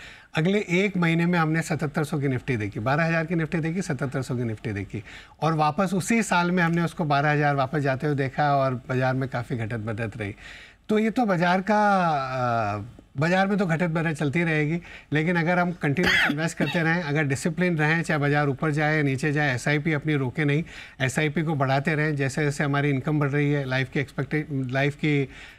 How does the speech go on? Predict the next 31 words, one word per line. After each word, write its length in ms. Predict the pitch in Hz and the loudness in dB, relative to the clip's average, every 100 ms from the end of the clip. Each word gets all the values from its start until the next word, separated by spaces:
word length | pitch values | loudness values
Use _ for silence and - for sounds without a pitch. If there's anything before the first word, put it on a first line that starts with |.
| _ | _
अ, 520 | 131 123 120 117 113 110 | -6 -4 -4 -4 -6 -4
you 100 | 135 | -2
know, 120 | 151 | 0
लाइफ 220 | 131 139 | 0 -2
की 80 | 160 | -2
longevity 500 | 131 131 147 151 160 | -2 0 0 0 -2
बढ़ 160 | 139 | 0
रही 240 | 135 147 151 | 0 2 0
है, 160 | 151 - - - - | -2 -6 -16 -16 -4
हमारे 280 | 131 143 143 | 0 0 0
खर्चे 300 | 139 123 160 | -2 -2 -2
बढ़ 180 | 147 | 0
रहे 160 | 139 151 | 0 0
हैं, 200 | 170 185 - | -2 -4 -2
तो 60 | |
आपको 260 | 135 - 143 | -2 0 -4
एसआईपी 380 | 127 151 143 151 | -2 -2 0 0
भी 120 | 147 | 0
ज़्यादा 260 | 135 127 | 0 0
करनी 280 | 143 143 143 | 0 0 0
चाहिए। 380 | 139 139 139 165 - - - | 0 0 0 -2 -6 -8 -2
तो 60 | |
अगर 160 | 139 156 | 0 0
मैं 160 | 165 | 0
एक 200 | 156 170 170 | 0 0 0
ही 60 | |
मंत्र 300 | 175 160 160 | 0 0 -2
कहूँ 220 | 160 160 165 | 0 0 0
तो 100 | 160 | 2
याद 280 | 143 151 | 2 2
रखिए, 420 | 156 135 156 165 | 0 0 0 0